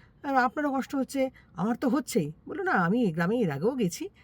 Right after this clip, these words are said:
আমার খুব একটা কষ্ট হচ্ছে না, তুমি জানো আমি এরকমভাবেই তো গ্রামে যাতায়াত করি।" তো বলছে, "না, আমার ভীষণ কষ্ট হচ্ছে, আমি আর পারছি না।" বলে, "এই গাছের তলায় আগে একটু ঠান্ডা হয়ে বসো,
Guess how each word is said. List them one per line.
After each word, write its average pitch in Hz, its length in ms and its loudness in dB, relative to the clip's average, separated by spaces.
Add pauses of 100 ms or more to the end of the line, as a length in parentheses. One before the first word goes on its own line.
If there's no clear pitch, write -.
(260)
আমার 330 260 -2
খুব 339 120 -2
একটা 311 220 -2
কষ্ট 202 240 -2
হচ্ছে 185 240 0
না, 311 60 -8
তুমি 359 180 -2
জানো 190 380 4
আমি 151 300 -2
এরকমভাবেই 262 540 -2
তো 349 260 -2
গ্রামে 240 300 2
যাতায়াত 214 320 -2
করি।" 233 260 -2 (920)
তো 311 80 -2
বলছে, 330 160 2
"না, 359 80 10
আমার 311 180 10
ভীষণ 247 280 2
কষ্ট 196 160 0
হচ্ছে, 180 180 0
আমি 226 120 2
আর 220 60 0
পারছি 180 300 -2
না।" 135 80 -8
বলে, 175 200 -4
"এই 202 100 -2 (440)
গাছের 170 320 -6
তলায় 226 240 0
আগে 190 200 -2
একটু 202 160 -10
ঠান্ডা 185 320 0
হয়ে 262 140 2
বসো, 202 400 0